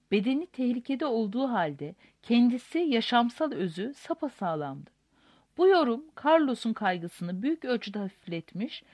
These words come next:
ve geçen hafta yaptığı konuşma harikulade berrak ve savunmadan uzak olmuştu. Carlos hiç bu kadar iyi bir iş yapmamıştı.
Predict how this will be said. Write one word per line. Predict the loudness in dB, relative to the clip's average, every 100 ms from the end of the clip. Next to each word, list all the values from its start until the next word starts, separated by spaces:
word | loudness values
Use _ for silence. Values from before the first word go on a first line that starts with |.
| _ -6
ve |
geçen | -2 -2 0
hafta | 0 0 2
yaptığı | 2 2 0 -6
konuşma | -4 -4 -4 -4 -6 -8 -6
harikulade | 4 6 8 4 2 4 4 0 -8 -4
berrak | -2 2 2 0 -4
ve | -10
savunmadan | -6 -4 -2 -2 -2 -4
uzak | -6 -8 -8 -6
olmuştu. | -6 -6 -12 -18 -20 -20 _ _ _ _ _ -6 4
Carlos | 4 4 -2 -6
hiç | -18 -20
bu | -8
kadar | -4 -2 -2
iyi | -2 -2
bir | -4
iş | -6 -4
yapmamıştı. | -2 -2 -2 -8 -8 -14 -16